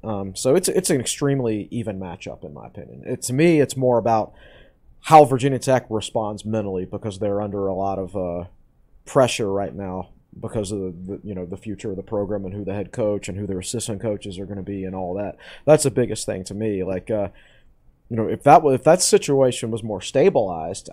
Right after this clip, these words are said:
uh, and I knew where they were from a mental aspect going into this game, I might actually pick Tech.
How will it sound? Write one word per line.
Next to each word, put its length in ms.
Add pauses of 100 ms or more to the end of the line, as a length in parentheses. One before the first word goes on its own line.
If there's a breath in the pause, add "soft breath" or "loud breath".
(180)
uh, 140
and 160
I 80
knew 260
where 220
they 140
were 200
from 220
a 60
mental 440
aspect 500
going 240
into 140
this 160
game, 320 (400 soft breath)
I 60
might 160
actually 300
pick 280
Tech. 300